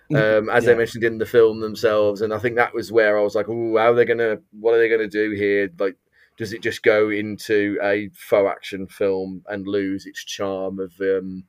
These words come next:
Speaker 2: you know, this, uh, this bromance rom-com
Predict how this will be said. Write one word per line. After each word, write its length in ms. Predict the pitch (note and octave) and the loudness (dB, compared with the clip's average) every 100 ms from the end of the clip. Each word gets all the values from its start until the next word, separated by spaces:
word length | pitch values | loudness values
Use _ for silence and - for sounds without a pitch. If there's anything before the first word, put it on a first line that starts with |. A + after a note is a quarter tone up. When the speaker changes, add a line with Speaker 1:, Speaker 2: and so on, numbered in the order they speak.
| _ - - _ _ _ | _ -18 -18 _ _ _
Speaker 2:
you 100 | G2+ | -6
know, 240 | F#2 F2+ F2+ | -4 -8 -8
this, 340 | F#2 - - | -10 -10 -6
uh, 360 | G2 F#2+ F#2 F2+ - | -4 -4 -6 -10 -16
this 120 | G2 - _ _ | -20 -20 _ _
bromance 640 | G2+ F#2 F#2 E2 - - _ _ _ _ _ _ _ | 2 2 -2 -6 -14 -20 _ _ _ _ _ _ _
rom-com 760 | F2 G2+ F#2 F#2 G2 F2+ F#2 | -4 0 0 -2 -8 -6 -8